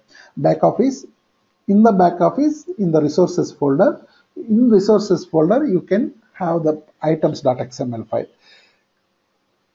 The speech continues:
This is items dot X M L file. E-, each and every items dot X M L file is, uh, associated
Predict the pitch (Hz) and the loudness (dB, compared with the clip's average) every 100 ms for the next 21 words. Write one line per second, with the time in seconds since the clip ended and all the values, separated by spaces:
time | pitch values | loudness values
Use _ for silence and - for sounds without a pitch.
0 | _ 151 147 190 214 269 254 - 151 180 | _ -8 -2 -2 2 2 2 2 2 4
1 | 196 196 - 151 139 127 151 143 131 127 | 2 0 0 0 0 -6 -6 -6 -6 -8
2 | 117 170 285 302 _ _ _ _ 262 196 | -4 -4 -4 -8 _ _ _ _ -8 -4
3 | 220 214 185 247 269 - 202 180 147 156 | -4 -4 0 0 0 0 0 2 2 2
4 | 156 - - 151 151 170 170 147 143 127 | 0 -2 -4 -2 0 -2 -2 0 0 -2
5 | - 147 139 131 127 139 131 117 - - | -10 -8 -6 -6 -4 -4 -2 -6 -12 -6
6 | 160 170 147 127 131 - - 135 170 160 | -2 0 0 -2 -4 -4 -8 -2 0 0
7 | 143 131 - 147 127 107 | -2 -6 -2 -2 -2 -6